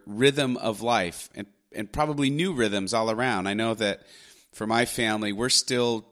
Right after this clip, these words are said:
trying to figure out our new rhythm with kids and school and schedules and sports.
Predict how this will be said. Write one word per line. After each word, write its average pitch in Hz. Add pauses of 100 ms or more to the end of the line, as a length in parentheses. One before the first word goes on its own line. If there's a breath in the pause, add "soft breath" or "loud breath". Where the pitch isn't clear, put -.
(100)
trying 120
to 110
figure 110
out 110
our 113
new 110
rhythm 110
with 101
kids 110
and 87
school 110
and 92
schedules 107
and 87
sports. 104